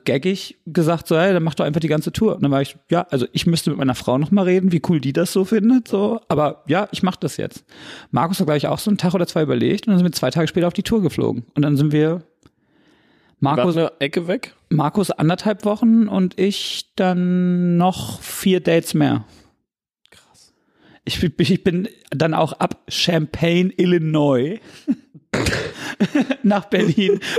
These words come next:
Speaker 1: und von da aus einen Flug finden, das, das war absurd.
Speaker 2: Also, du hast ja gerade Kanye gesagt.
Speaker 1: Ja.
Speaker 2: Und da wollte ich gerade noch mal kurz, äh, drüber reden, weil ich hab mir nämlich heute Morgen,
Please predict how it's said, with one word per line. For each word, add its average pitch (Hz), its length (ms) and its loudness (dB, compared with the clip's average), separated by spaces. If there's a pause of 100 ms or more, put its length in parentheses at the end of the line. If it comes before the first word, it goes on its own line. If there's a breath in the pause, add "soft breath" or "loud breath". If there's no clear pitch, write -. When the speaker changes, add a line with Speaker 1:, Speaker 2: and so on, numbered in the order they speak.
Speaker 1:
und 202 120 -2
von 185 180 0
da 185 140 2
aus - 200 -2
einen 196 100 2
Flug 202 260 -2
finden, 165 420 -4
das, - 260 -2 (100)
das - 160 -4
war 151 100 2
absurd. 139 440 0 (760 soft breath)
Speaker 2:
Also, 160 340 2
du 160 140 2
hast 185 160 2
ja 185 80 2
gerade 143 220 0
Kanye 160 420 2
gesagt. 104 520 -8 (680)
Speaker 1:
Ja. 80 120 -16 (320)
Speaker 2:
Und 127 140 -2
da 127 100 2
wollte 139 180 2
ich - 60 -8
gerade 127 220 2
noch 123 120 0
mal 120 140 2
kurz, - 480 -4
äh, 101 360 2 (460)
drüber 107 240 0
reden, 127 220 2
weil 104 100 2
ich 104 100 -2
hab 110 80 -4
mir 110 100 2
nämlich 101 260 0
heute 104 140 0
Morgen, 107 840 0